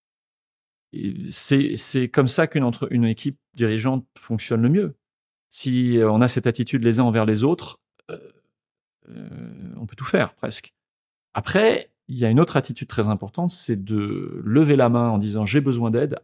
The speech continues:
attends. » Parce que beaucoup de personnes ont peur de l'échec, ont peur d'être jugées incapables, ont peur de, euh, de se dire, « Ah, mais si je n'arrive pas à le faire, je, je vais, je vais pas être bi-, vu bien par la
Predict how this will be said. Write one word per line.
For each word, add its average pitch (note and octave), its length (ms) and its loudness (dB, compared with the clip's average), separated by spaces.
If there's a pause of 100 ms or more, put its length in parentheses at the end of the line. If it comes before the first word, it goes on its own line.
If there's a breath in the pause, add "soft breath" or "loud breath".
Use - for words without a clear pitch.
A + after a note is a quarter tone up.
(120)
attends. » A2 360 -2 (600)
Parce - 120 -14
que - 80 -6
beaucoup D#3 260 -2
de - 60 -8
personnes D#3 400 0
ont G#2+ 120 0
peur D3+ 540 2 (680)
de G#2+ 140 0
l'échec, D#3+ 500 -2 (360)
ont C3 120 2
peur E3 460 2
d'être A2+ 320 0
jugées C3 560 0
incapables, D3+ 560 -2
ont A#2+ 100 0
peur D#3+ 480 2 (480)
de, A#2+ 340 2
euh, A#2 280 2
de A2 100 -2
se A#2 140 -4
dire, « B2 340 0
Ah, B2 160 0
mais B2 100 2
si - 160 -2
je A2+ 160 0
n'arrive A#2 220 2
pas C3 140 0
à B2+ 40 2
le A#2+ 60 0
faire, C#3 380 0 (640)
je, G2+ 300 -6
je G#2+ 160 -6
vais, A#2+ 440 2
je G#2 120 -10
vais A2+ 100 0
pas B2 160 2
être G#2 160 -2
bi-, A#2+ 100 -8 (180)
vu A#2+ 200 2
bien B2+ 360 2
par A#2 340 0
la G#2 120 0